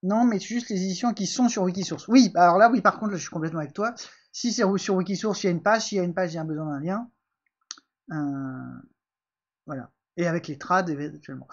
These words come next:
Après, la plupart des traducteurs sont pas traduits, hein. Enfin, des auteurs sont pas traduits, hein. Victor Hugo, c'est un,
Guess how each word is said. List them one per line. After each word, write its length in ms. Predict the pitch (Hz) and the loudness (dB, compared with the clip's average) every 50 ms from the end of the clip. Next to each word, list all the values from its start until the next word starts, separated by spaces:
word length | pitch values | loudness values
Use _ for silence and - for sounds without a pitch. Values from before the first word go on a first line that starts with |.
| - - | -16 -8
Après, 420 | - 170 175 - 269 285 269 208 165 151 | -6 -4 4 6 6 6 6 4 0 -2
la 180 | 160 165 165 | -4 -4 -4
plupart 300 | - - - - 247 247 | -6 -10 -2 0 0 0
des 80 | 226 202 | 0 -2
traducteurs 420 | - - 180 165 160 - 240 233 | -4 -4 -4 -4 -4 -4 -4 -4
sont 140 | - - 180 | -4 -4 -4
pas 120 | 175 196 | -2 -2
traduits, 460 | 185 - - 190 175 185 214 214 202 180 | -2 -2 -2 -4 -2 -4 -4 -6 -6 -6
hein. 80 | 170 185 | -6 -4
Enfin, 180 | 180 165 175 196 | -4 -2 0 2
des 240 | 185 185 180 170 170 | 2 2 2 2 0
auteurs 280 | 175 165 - 247 240 | -2 -2 -2 -4 -4
sont 120 | - - 165 | -4 -6 -6
pas 100 | 180 190 | -6 -6
traduits, 380 | - - 185 185 208 208 180 | -4 -4 -4 -4 -2 -4 -4
hein. 160 | 156 156 160 - _ _ _ _ _ _ | -6 -6 -10 -14 _ _ _ _ _ _
Victor 320 | - 170 165 - 190 170 180 | -8 -8 -6 -4 -2 0 2
Hugo, 240 | 185 170 220 247 247 | 2 2 2 2 0
c'est 1040 | 240 - - - - - - - - - - - - - - - - - 170 165 | 0 -2 -8 -12 -14 -16 -18 -18 -18 -18 -18 -16 -16 -16 -16 -16 -10 -8 -6 -6
un, 680 | 160 156 156 156 151 147 143 143 139 143 143 139 135 139 | -6 -4 -6 -6 -6 -6 -8 -8 -10 -12 -14 -16 -16 -18